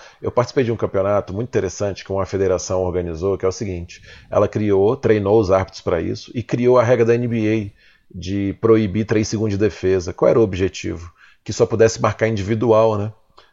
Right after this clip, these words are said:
Pra estimular que cada jogador marcasse o seu, estimular que os garotos desenvolvessem a técnica. Mas olha só que interessante e que triste, né? A federação organiza isso com o melhor dos intuitos de formar, ok?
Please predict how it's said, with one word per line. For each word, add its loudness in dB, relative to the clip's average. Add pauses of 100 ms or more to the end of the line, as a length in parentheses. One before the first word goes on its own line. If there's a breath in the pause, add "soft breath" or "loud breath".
Pra 4
estimular 2
que -8
cada 2
jogador 2
marcasse -2
o -16
seu, 0
estimular -4
que -10
os -2
garotos -2
desenvolvessem -2
a -4
técnica. -2 (260 loud breath)
Mas -2
olha 4
só 2
que -4
interessante 0
e -10
que -6
triste, -2
né? -6 (300 loud breath)
A -4
federação 0
organiza -2
isso -12 (240 loud breath)
com -2
o 2
melhor 6
dos 0
intuitos -4
de -2
formar, -2 (340)
ok? -4